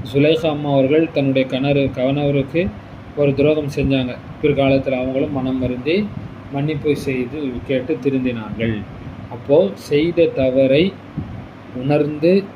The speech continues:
மன்னிப்பு கேட்டு அதை திருந்திக் கொள்ளுதல் என்பது உயர்ந்த பண்பு என்பதையும் சூரா யூசுப் நமக்கு சொல்ல வருகிறது. இது போன்று நிறைய விஷயங்கள்.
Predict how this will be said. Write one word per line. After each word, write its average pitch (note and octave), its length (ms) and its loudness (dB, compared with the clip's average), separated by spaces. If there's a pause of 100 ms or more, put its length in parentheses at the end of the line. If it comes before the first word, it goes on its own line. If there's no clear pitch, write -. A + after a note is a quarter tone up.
மன்னிப்பு D#3 680 0 (180)
கேட்டு D#3+ 640 2 (140)
அதை B2+ 420 2
திருந்திக் E3 540 0
கொள்ளுதல் C#3 520 4 (600)
என்பது C3 680 4
உயர்ந்த D3 500 2
பண்பு C#3 440 2
என்பதையும் A#2 800 2
சூரா C3 300 -4
யூசுப் C#3+ 440 -2
நமக்கு B2 380 -8
சொல்ல C3+ 260 -2
வருகிறது. C3 460 -2 (500)
இது C3+ 160 -2
போன்று D#3 360 -2
நிறைய E3 400 -2
விஷயங்கள். C#3+ 540 -2